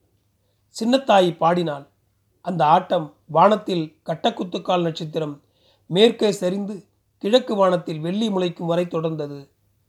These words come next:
தொட்டியில் குழந்தைகள் அங்கேயே பனியில் சூடேற்றிய நெருப்பை சுற்றி உறங்கினார்கள். தொட்டியில் ஆண்கள் புகைத்த கஞ்சாவின் புகை மூட்டம் அங்கு அவ்வப்போது இலை கருகிய வாசனையை ஏற்படுத்தி கொண்டிருந்தது.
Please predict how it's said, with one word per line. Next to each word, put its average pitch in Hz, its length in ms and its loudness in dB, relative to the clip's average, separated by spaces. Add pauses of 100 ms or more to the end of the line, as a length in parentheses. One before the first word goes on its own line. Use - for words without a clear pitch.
(380)
தொட்டியில் 220 640 -2 (180)
குழந்தைகள் 226 500 2
அங்கேயே 208 480 0
பனியில் 202 480 -2
சூடேற்றிய 185 460 -2
நெருப்பை 175 340 -2
சுற்றி 175 260 -8
உறங்கினார்கள். 147 720 -6 (760)
தொட்டியில் 196 680 -2 (220)
ஆண்கள் 226 440 4
புகைத்த 180 680 -4 (100)
கஞ்சாவின் 190 580 4
புகை 180 260 -6
மூட்டம் 185 440 -8 (320)
அங்கு 175 320 0
அவ்வப்போது 185 760 0 (240)
இலை 233 280 6
கருகிய 196 380 0
வாசனையை 175 460 0
ஏற்படுத்தி 165 480 -4
கொண்டிருந்தது. 139 680 -12